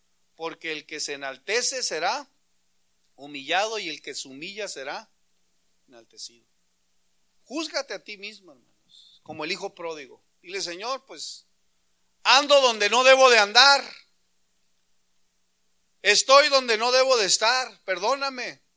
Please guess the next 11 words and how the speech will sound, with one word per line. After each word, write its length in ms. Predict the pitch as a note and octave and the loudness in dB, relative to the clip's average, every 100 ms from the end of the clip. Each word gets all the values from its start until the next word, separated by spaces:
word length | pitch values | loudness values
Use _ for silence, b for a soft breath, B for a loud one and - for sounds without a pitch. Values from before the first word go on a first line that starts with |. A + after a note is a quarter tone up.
| _ _ _ _ _ _ _ _ _ _ _ _ _ _ | _ _ _ _ _ _ _ _ _ _ _ _ _ _
Dame 340 | - G#3 B3+ B3+ | -2 -2 0 -2
oportunidad 760 | A#3+ A#3 G3 F#3 F3+ F3 A3 | -4 -8 -12 -14 -10 -4 -4
otra 220 | A3+ A3+ | -6 -10
vez. 600 | G#3+ C4+ C4+ - - - _ _ _ _ _ _ _ _ _ _ _ | -10 -10 -12 -14 -16 -20 _ _ _ _ _ _ _ _ _ _ _
Quiero 440 | - A3+ B3+ C4 B3+ | 2 4 4 2 0
caminar 480 | F#3+ F#3 F#3 A#3+ | -6 -4 -6 -6
otra 200 | A#3+ A3+ | -6 -10
vez 200 | A3+ G#3+ | -10 -10
en 100 | A3 | -12
tu 140 | G#3 F3 | -16 _
casa". 520 | G#3 A#3 A#3+ G#3+ F#3 | -6 -4 -6 -8 -14